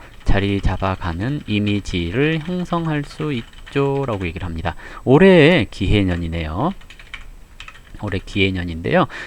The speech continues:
천간기토 편인, 어, 살인상생을 정인으로 가-, 하고 있다가 편인이 되었다라는 것은 자기한테 적합한 일을 이제 맡게 되었습니다 하는 것을 뜻하는 거고요.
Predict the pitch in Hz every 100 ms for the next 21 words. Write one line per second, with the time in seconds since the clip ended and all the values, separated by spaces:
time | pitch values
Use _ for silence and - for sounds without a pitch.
0 | - 208 208 220 185 - 147 - 190 202
1 | 139 78 - - - - 113 117 117 117
2 | 117 117 117 - - - - - - -
3 | 247 233 208 196 185 180 165 110 143 190
4 | 196 170 147 135 151 165 151 123 - 104
5 | 101 147 170 - 185 180 170 151 107 -
6 | 104 92 85 101 - 156 - - - -
7 | - 123 - 135 - - - - - 202
8 | 170 135 113 90 85 87 82 90 98 -
9 | - 135 98 98 - 90 92 147 143 117
10 | 98 90 98 98 - 143 139 98 - 95
11 | 127